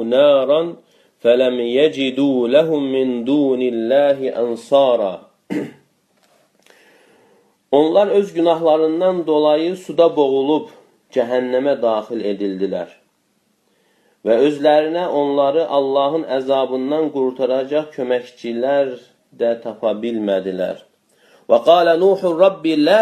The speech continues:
təzər aləl ardı minəl kəfirinə dəyyara. Nuh dedi, "Ey Rəbbim, yer üzündə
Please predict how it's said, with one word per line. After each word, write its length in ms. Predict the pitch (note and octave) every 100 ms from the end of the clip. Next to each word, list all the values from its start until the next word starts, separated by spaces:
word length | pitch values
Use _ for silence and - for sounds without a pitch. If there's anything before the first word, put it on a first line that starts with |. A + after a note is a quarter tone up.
| A3
təzər 400 | F#3+ D#3+ D#3+ D#3 - - - _
aləl 420 | - D3+ D#3+ D3 -
ardı 400 | C#3+ D3+ C3+ C#3
minəl 380 | C3+ C3+ C3 B2
kəfirinə 1040 | - C3 B2 B2+ B2+ A#2+ C#3+ D3 C#3 B2+
dəyyara. 920 | A#2+ B2+ A#2 A2+ A#2+ B2+ A#2 G#2 G2 F2+ E2 - _ _ _ _ _ _ _ _ _ _
Nuh 280 | B2+ E3 F#3+ -
dedi, 360 | C#3 B2+ A#2 F#2+ - _
"Ey 180 | D3 D3
Rəbbim, 520 | B2 A2 G2+ G#2+ G#2
yer 200 | A#2+ E3+
üzündə 560 | D3+ C3 B2+ B2+ B2+